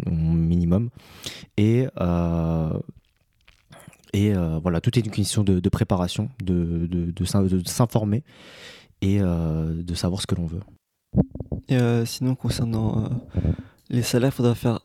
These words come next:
Speaker 2: très attention aux salaires, euh, annoncés, en, annoncés en sortie d'école, en école de commerce. Faudra faire attention parce qu'il y a, il peut y avoir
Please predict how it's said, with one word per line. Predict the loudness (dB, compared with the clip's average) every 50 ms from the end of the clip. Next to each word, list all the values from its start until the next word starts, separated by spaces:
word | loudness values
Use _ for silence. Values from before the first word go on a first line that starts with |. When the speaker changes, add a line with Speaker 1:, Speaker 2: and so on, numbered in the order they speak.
| _ _ -10
Speaker 2:
très | -4 0 2 2 4 2
attention | 2 0 -2 -4 -4 -4 -2 -2 -2 -2 -2 -2
aux | -2 0
salaires, | 0 2 2 2 4 4 4 2
euh, | 2 0 0 0 0
annoncés, | 0 2 2 0 -2 0 0 -2 -2 -2 _ 0
en, | 2 2 2 2 0
annoncés | 0 0 2 2 0 0 0 -2 -2 -2
en | 0 0 0 0 0
sortie | 0 -2 -4 -4 -2 0
d'école, | 0 2 2 2 2
en | 2 0
école | 0 0 0 2
de | 2 2
commerce. | 2 2 2 0 0 -2 -4
Faudra | -6 -6 -6 -4
faire | -4 -2 -4
attention | -4 -4 -4 -6 -4 -2 -2 -4 -4 -6 -10 -14 -14 -14 -14 -18 -20 -20 -20 _ _ _ _ -6
parce | -4 -4 -4 -4
qu'il | -2 0 2
y | 2 2
a, | 2 2 0 -2
il | -4 -2
peut | -2 0
y | 0
avoir | 0 0 -2 -4 -4